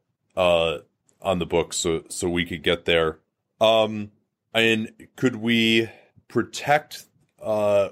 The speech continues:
one of those two second rounders that it would turn into. So make it that it's, like, you know, top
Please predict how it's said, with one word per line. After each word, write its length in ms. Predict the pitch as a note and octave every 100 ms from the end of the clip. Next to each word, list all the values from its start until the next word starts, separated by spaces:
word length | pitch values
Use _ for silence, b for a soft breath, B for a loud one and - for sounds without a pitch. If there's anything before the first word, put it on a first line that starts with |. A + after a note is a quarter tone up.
| -
one 340 | G2 F#2+ A#2+
of 200 | B2+ A2+
those 320 | G#2 G2+ F2
two 400 | - - A#2+ A2+
second 400 | A2 - A2+ G2
rounders 500 | F#2 G2 G#2+ A2+ A#2+
that 160 | - F#2
it 40 |
would 200 | G2 F#2+
turn 260 | - G#2 G2
into. 400 | G2+ G2+ A2+ A#2
So 220 | - G2
make 260 | F2 F#2 F#2+
it 220 | F#2+ - _ _ _ -
that 160 | F#2
it's, 280 | F2 D#2+ -
like, 260 | F2+ E2 - _
you 100 | F2
know, 100 | D#2+
top 480 | - - G2+ F#2+ -